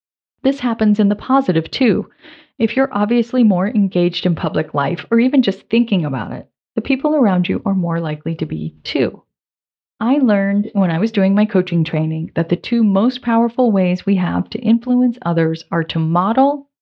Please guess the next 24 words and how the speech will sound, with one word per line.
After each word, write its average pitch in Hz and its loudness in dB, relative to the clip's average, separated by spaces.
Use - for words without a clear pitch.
and 180 0
to 180 -4
invite. 160 -6
So 175 -2
you 233 2
don't 262 0
tell 294 0
someone 175 -2
what 151 -4
to 160 -10
do. 160 -6
You 214 0
do 269 0
that 247 0
thing 185 -2
and 185 -2
then 269 0
ask 160 -4
if 180 -2
they'd 175 0
like 165 -2
to 170 -4
join 185 0
you. 160 -6